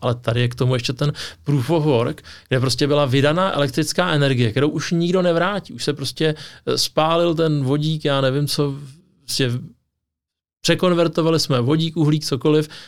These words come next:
na elektrickou energii a tu jsme využili na to,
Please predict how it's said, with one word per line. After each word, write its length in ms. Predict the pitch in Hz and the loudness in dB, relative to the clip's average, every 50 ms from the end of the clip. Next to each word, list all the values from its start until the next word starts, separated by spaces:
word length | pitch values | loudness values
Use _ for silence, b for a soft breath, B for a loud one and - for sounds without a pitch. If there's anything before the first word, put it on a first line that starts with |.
| B B - | B B -6
na 120 | 123 - | -2 0
elektrickou 540 | - 135 135 123 - 151 - - - 156 - | 0 0 0 0 0 -2 -2 -2 -2 -2 0
energii 500 | - 135 131 135 131 117 120 127 139 - | 0 0 0 0 0 0 0 -2 -2 -2
a 60 | - | -4
tu 140 | 123 - 151 | -4 -4 -4
jsme 220 | - - 170 160 | -2 0 0 0
využili 460 | 139 143 147 156 139 117 147 151 160 156 | 0 0 0 0 0 2 2 2 2 2
na 100 | 131 110 | 0 -2
to, 360 | - - - 127 131 165 | -2 -2 -2 -2 -2 -4